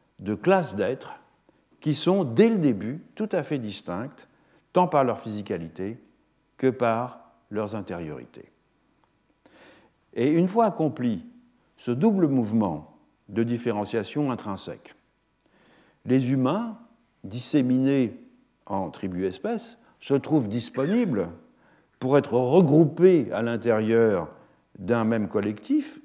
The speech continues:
en une pyramide de castes hiérarchisées, à l'instar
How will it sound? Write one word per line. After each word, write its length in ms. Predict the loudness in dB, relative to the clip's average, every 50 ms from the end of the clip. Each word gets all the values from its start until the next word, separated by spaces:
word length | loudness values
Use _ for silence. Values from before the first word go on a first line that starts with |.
| -14 -8
en 280 | -4 -4 -4 -4 -4 -6
une 480 | -4 -4 -2 -2 -2 -2 -2 -4 -4 -6
pyramide 800 | -6 -4 0 0 0 0 0 -4 -4 -4 -4 -4 -4 -6 -8 -10 -16 _ _ _ _ _ _ -6
de 140 | -2 -2 -2
castes 600 | -2 -2 -4 -4 -4 -4 -8 -14 -20 -20 -20 -20 _ _ _ _ _ _ _ _ _ _ -2
hiérarchisées, 880 | 2 4 4 6 4 2 2 -4 -6 -6 -4 -2 -2 -2 -2 -2 -4 -8 -16 -20 _ -10
à 100 | -6 -6
l'instar 760 | -6 -6 -8 -10 -8 -4 -2 -2 0 -2 -2 -6 -10 -14 -20